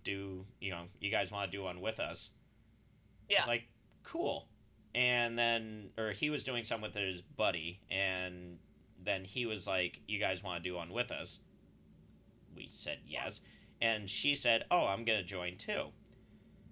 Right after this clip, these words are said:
Speaker 1: And then we get our tab at the end of the night, and she had charged us for all the shots.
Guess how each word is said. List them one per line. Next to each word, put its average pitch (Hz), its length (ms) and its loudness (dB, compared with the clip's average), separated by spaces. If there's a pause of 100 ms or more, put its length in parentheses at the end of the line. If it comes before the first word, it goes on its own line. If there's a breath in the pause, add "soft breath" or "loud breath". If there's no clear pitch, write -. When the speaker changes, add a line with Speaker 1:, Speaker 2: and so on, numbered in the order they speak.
(340)
Speaker 1:
And 147 120 -2
then 143 80 2
we 143 120 2
get 139 120 4
our 123 100 4
tab 127 360 -2
at 120 80 -4
the 110 140 0
end 98 120 0
of 95 60 -6
the 95 80 -2
night, 90 420 0
and 101 280 0
she - 160 0
had 113 160 0
charged 123 540 -2
us 151 180 4
for - 220 -2
all 95 180 2
the 85 100 -4
shots. - 600 -4